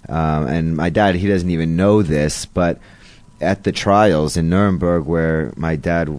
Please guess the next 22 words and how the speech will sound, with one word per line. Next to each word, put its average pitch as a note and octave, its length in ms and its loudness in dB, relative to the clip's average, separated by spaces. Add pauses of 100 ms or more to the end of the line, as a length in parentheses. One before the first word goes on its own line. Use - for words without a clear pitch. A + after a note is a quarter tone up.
(140)
uh, D2+ 140 -4
testified, E2+ 960 0
um, C#2+ 380 -4
like D#2+ 240 -4
for D#2 200 -8
this D2+ 220 -4
Getz, D2+ 400 -4 (480)
um, D2 560 -4 (1160)
the E2+ 400 0
lieutenant F#2+ 1160 -2 (840)
from B2 960 0 (260)
the F2 200 -2 (220)
U A2+ 120 4
S G2+ 520 2 (260)
who G2 180 2
was F#2 280 2
there A2 300 4
representing G2+ 640 2
the F2+ 100 2
U E2+ 300 2
S G2 440 2 (1000)
was, A2 880 0